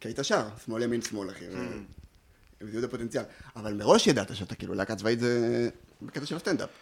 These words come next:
Speaker 1: כאילו להיות, נכון? לא, לא,
Speaker 2: כן.
Speaker 1: לא להקה צבאית, אה, אתה הולך להיות עכשיו זמר ב-
Speaker 2: לא, הלוואי שהייתי יכול לשיר, אבל, אה, לא. בקטע של להיות סטנדאפיסט, אבל
Speaker 1: כן.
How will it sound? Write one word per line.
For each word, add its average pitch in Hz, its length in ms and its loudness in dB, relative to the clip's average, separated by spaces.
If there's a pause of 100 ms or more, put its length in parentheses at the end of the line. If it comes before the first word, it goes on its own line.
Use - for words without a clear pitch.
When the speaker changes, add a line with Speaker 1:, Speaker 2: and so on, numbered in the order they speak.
(440)
Speaker 1:
כאילו 117 240 0
להיות, 123 380 2 (340)
נכון? 180 260 0
לא, 117 240 0
לא, 226 60 4
Speaker 2:
כן. 202 280 12
Speaker 1:
לא 123 80 8
להקה 156 220 6
צבאית, 117 340 -4
אה, 107 160 -2
אתה 107 120 -6
הולך 101 120 -6
להיות 101 120 -10
עכשיו 98 280 -12
זמר 101 340 -2
ב- 92 60 -8 (520)
Speaker 2:
לא, 110 240 6
הלוואי 101 240 4
שהייתי 143 260 -4
יכול 90 260 -8
לשיר, 87 400 -8
אבל, 90 220 -4
אה, 90 60 -4 (360)
לא. 113 200 -2 (160)
בקטע 110 240 -4
של 120 140 0
להיות 113 260 0
סטנדאפיסט, 107 520 -8
אבל 90 140 -6
Speaker 1:
כן. 87 100 -4